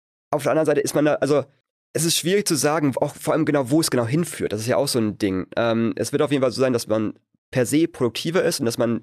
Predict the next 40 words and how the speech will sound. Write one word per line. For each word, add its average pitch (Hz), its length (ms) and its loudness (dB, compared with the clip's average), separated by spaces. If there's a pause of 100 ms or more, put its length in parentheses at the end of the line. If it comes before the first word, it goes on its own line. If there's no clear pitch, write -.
mehr 135 680 2 (760)
in 127 120 4
der 117 100 2
verwalterischen 104 920 -2
oder 92 140 0
auf 82 120 -2
der 104 100 -6
verwalterischen 101 580 -6
Ebene 95 440 -4 (100)
arbeitet, 92 400 -2
auf - 80 -6
der 98 160 0
leitenden, 101 480 -2
auf 82 120 -6
der 98 100 -4
Management-Ebene 76 760 -6
mehr, 101 420 -2 (400)
mehr 110 380 -2 (260)
arbeiten 110 580 -2
wird. 107 280 0
Ganz 92 180 -2
einfach, 101 320 -2
weil 101 220 2 (480)
der 107 100 0
Code 170 380 0
wird 127 100 2
durch 110 160 -2
andere 170 240 0
geschrieben. 156 320 -2
Man 127 140 2
muss 127 160 0
eben 123 280 0
dafür 120 220 -2
sorgen, 117 240 0
dass 110 120 -2
dieser 107 120 0
Code 101 240 -4
erstens 104 320 -4
Qualitätskriterien - 1200 -4
erfüllt - 460 -2